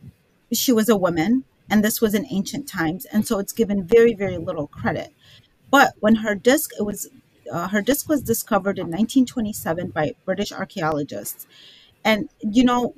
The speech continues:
once it was discovered, um, guess who took it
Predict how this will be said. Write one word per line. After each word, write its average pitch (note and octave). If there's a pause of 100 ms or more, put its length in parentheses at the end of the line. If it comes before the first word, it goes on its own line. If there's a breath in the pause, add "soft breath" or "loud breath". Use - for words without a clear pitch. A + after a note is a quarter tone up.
once B3
it B3
was A#3
discovered, A3 (540 soft breath)
um, F#3+
guess D#4
who D4+ (500)
took -
it G#3+